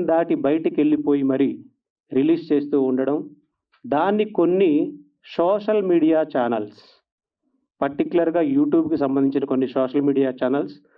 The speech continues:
ఎంటర్టైన్ చేస్తూ ఉండడం వలన మేము హైకోర్టును అప్రోచ్ అవ్వడం జరిగింది. మాకు నిజంగా ఈ రోజు వరకు ప్రతి మీడియా సంస్థ చాలా సపోర్ట్ చేసింది. చాలా సపోర్ట్గా ఉంటూ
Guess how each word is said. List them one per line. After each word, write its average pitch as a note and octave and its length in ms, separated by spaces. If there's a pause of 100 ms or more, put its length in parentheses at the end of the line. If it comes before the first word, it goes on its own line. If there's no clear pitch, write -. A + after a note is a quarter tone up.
(340)
ఎంటర్టైన్ E3 640
చేస్తూ C#3+ 360
ఉండడం B2 340
వలన A#2 240 (720)
మేము D3 320 (760)
హైకోర్టును D#3 640
అప్రోచ్ C#3+ 360
అవ్వడం B2 280
జరిగింది. B2+ 480 (720)
మాకు F3+ 420
నిజంగా E3 480 (180)
ఈ C#3 140
రోజు E3 240
వరకు D3 360 (760)
ప్రతి D#3+ 360 (120)
మీడియా E3+ 420
సంస్థ C3 460 (560)
చాలా D3+ 440
సపోర్ట్ D3 440
చేసింది. A#2 460 (340)
చాలా D#3+ 300
సపోర్ట్గా D#3+ 520
ఉంటూ C#3+ 340